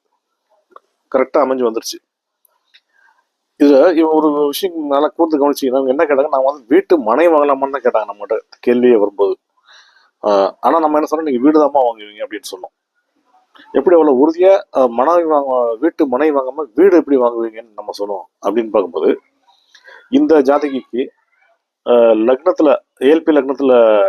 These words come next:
கூ-, கூட யார் இருக்காருன்னா, சனி பகவான். சரிங்களா? சனி பகவான் என்ன பண்றாரு? தன்னோட பத்தாம் பார்வையா எங்க பாக்குறாரு? பத்தாம் வீடான கன்னியை பாக்குறாரு. வச்சுங்களா?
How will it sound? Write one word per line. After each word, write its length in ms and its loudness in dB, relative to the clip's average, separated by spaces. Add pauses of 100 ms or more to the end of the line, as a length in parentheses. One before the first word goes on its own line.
(340)
கூ-, 300 -2
கூட 200 0
யார் 140 0
இருக்காருன்னா, 380 -6
சனி 140 -4
பகவான். 300 -8 (600)
சரிங்களா? 260 -2 (680)
சனி 360 0
பகவான் 360 2
என்ன 140 -6
பண்றாரு? 380 -4 (1040)
தன்னோட 420 0 (460)
பத்தாம் 500 -2
பார்வையா 420 2
எங்க 200 -10
பாக்குறாரு? 340 -2 (200)
பத்தாம் 400 -2
வீடான 320 0 (500)
கன்னியை 260 -2
பாக்குறாரு. 400 -6 (1600)
வச்சுங்களா? 360 -6